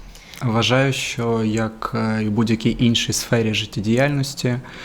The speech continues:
знання іноземної мови допоможе військовим у значній мірі, надасть їм певні переваги. І серед перших можна назвати ефективну комунікацію.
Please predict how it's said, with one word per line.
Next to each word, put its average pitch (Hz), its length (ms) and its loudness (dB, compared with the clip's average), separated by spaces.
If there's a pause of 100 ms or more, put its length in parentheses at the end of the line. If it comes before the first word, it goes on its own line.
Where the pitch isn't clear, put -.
(420)
знання 110 340 4
іноземної 110 460 4
мови 117 260 2
допоможе 107 920 0
військовим 104 640 -2
у 107 60 0
значній 107 400 0
мірі, 110 240 4
надасть 110 400 0
їм 104 120 2
певні 104 500 2 (260)
переваги. 110 580 2 (720)
І 107 440 4 (520)
серед 107 320 0
перших - 640 2
можна 107 280 4
назвати 107 500 2
ефективну 104 920 2
комунікацію. 110 800 0